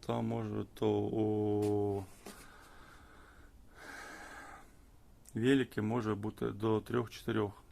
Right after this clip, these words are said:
насінин. І там вони невеличкі, а тут вони,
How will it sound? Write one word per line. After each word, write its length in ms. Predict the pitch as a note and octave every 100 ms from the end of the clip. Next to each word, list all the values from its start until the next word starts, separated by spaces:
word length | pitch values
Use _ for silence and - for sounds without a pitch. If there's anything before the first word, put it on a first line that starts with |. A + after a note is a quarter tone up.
| -
насінин. 560 | G#2+ - G#2 G2 F#2+ - - - - - - - - - - - - - - - - - - - - - - - - - - - - A#2
І 180 | A2+
там 280 | G#2+ B2 A#2
вони 360 | A2+ A2 G#2+ G#2 F#2
невеличкі, 1200 | A2+ A2 A2 A2+ C3+ D#3+ D#3+ D#3+ D3+ D3 - - A#2 - -
а 300 | A2 G#2 G2+ -
тут 140 | - A#2+ -
вони, 280 | A2 A2